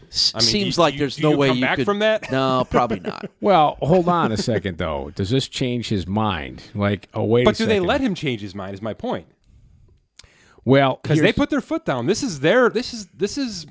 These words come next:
Speaker 2: is it Loomis? Loomis owns this team too, right?
Speaker 1: The, uh,
Speaker 3: Yes.
Speaker 1: Saints owner.
Speaker 3: Yes.
Speaker 1: Yes. No, not, well, not Loomis. Uh, the Benson
Speaker 2: Gail.
Speaker 1: family.
Speaker 3: The Benson,
Speaker 2: Gail,
Speaker 3: Benson
Speaker 2: Gail.
Speaker 3: family.
Speaker 2: Gail Benson.
Speaker 3: Yes.
Speaker 2: She, she put her foot down on that first trade.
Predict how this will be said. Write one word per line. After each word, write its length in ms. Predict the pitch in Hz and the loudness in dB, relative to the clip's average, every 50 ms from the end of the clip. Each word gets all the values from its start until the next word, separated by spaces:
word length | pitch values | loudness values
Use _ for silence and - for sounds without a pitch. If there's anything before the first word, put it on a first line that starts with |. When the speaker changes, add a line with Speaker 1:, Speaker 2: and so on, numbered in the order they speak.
| - _ _ _ - - | -20 _ _ _ -14 -10
Speaker 2:
is 120 | 135 123 | -6 -6
it 100 | 127 120 | -6 -2
Loomis? 460 | 113 147 185 220 269 254 - - - - _ _ _ _ _ _ - | 0 2 2 2 0 -2 -6 -10 -18 -20 _ _ _ _ _ _ 0
Loomis 360 | 165 233 247 170 - - - - | 2 2 2 2 -2 -6 -8 -4
owns 200 | 127 123 117 104 | -2 -2 -2 -2
this 100 | 107 104 | -4 -6
team 200 | - - 107 104 | -4 -4 -4 -2
too, 140 | - - 202 | 0 0 2
right? 240 | 107 101 143 180 - | 2 2 2 0 2
Speaker 1:
The, 140 | - 127 110 | 4 4 4
uh, 20 | 123 | 4
Speaker 3:
Yes. 100 | 117 - | 4 2
Speaker 1:
Saints 280 | - 165 165 160 - 156 | 2 2 2 2 0 0
owner. 340 | 127 110 - - - - _ _ | 0 0 -2 -6 -12 -16 _ _
Speaker 3:
Yes. 360 | 101 95 80 78 - - - | -6 -6 -6 -6 -8 -6 -4
Speaker 1:
Yes. 400 | 120 110 - - - - - - _ _ _ - | -4 -4 -2 -4 -6 -8 -10 -12 _ _ _ -2
No, 180 | - 151 151 143 | 2 2 4 4
not, 200 | 135 160 180 - | 4 2 2 0
well, 120 | 175 156 165 180 | -2 -4 -4 -4
not 300 | 185 170 175 175 - - | -4 -2 -2 -2 -2 -2
Loomis. 420 | 139 131 120 110 117 117 - - | -4 -4 -4 -4 -4 -6 -6 -4
Uh, 220 | 139 123 113 110 113 | -2 0 0 0 -2
the 160 | 98 131 123 | -2 -4 -2
Benson 280 | 92 151 151 151 165 160 | 0 0 0 2 0 0
Speaker 2:
Gail. 60 | 151 | 2
Speaker 1:
family. 140 | 131 - 120 | 2 2 2
Speaker 3:
The 60 | 160 | 2
Benson, 220 | 160 165 147 139 120 | 2 2 0 -2 -2
Speaker 2:
Gail, 80 | 110 | 0
Speaker 3:
Benson 260 | 156 160 151 135 139 | 0 0 0 0 -4
Speaker 2:
Gail. 40 | 127 - | -4 -4
Speaker 3:
family. 300 | - 156 143 135 123 107 | -4 -2 0 0 0 -2
Speaker 2:
Gail 120 | 113 135 127 | -4 -6 -6
Benson. 360 | 123 131 123 110 - - 87 87 | -6 -8 -8 -10 -12 -14 -12 -8
Speaker 3:
Yes. 380 | 98 87 76 76 - - - - _ _ _ _ | -8 -6 -6 -8 -10 -14 -16 -18 _ _ _ _
Speaker 2:
She, 200 | - - - 143 - | -18 -14 -14 -12 -10
she 160 | - - 175 | -8 -8 -6
put 140 | - 226 214 | -6 -6 -6
her 60 | 190 | -4
foot 200 | - 214 202 - | -4 -4 -2 0
down 180 | 208 196 190 | 2 2 4
on 60 | 185 175 | 4 4
that 160 | 180 170 - | 2 2 2
first 240 | - 202 208 - - | 2 2 2 2 -2
trade. 320 | - 113 95 90 95 - | -6 -6 -6 -6 -10 -14